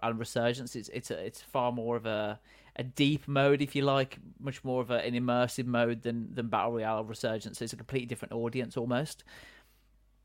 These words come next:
So them not launching with resurgence, Al Mazrah and their battle royale mode had to be perfect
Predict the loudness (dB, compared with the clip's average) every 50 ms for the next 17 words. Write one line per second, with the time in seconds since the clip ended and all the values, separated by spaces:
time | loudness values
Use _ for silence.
0 | _ _ _ _ -18 -12 -4 2 6 6 6 6 6 4 2 2 4 4 6 6
1 | 6 6 4 0 -4 -4 -4 -4 -4 -6 -10 -12 -16 _ _ _ _ _ _ _
2 | _ 4 4 4 4 2 0 4 6 6 8 6 4 2 -4 -6 -8 -12 -2 4
3 | 6 6 8 6 4 2 0 0 0 -2 -2 -2 -2 -2 -2 0 0 0 0 -2
4 | _ _ _ 2 2 2 2 0 0 0 2 2 2 2 2 -2 -4 -6 -8 -8
5 | -6 0 2 2 2 0 -4 -4 -4 -2 -2 -2 -4 -8 -12 _ _ _ _ -4
6 | 0 2 4 4 2 2 -2 -4 -4 -4 _ -14 -14 -14